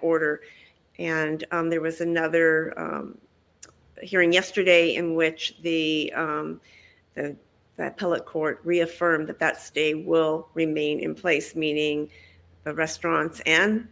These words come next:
the, uh, strip clubs have to s-, have to remain closed.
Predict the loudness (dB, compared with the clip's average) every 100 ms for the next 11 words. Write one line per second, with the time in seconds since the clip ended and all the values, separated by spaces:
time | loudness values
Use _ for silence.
0 | -18 -6 -2 0 0 -2 -2 -2 -2 -4
1 | -4 -6 -6 -14 -16 _ -14 -14 -6 -4
2 | -2 -4 -8 -2 2 4 2 0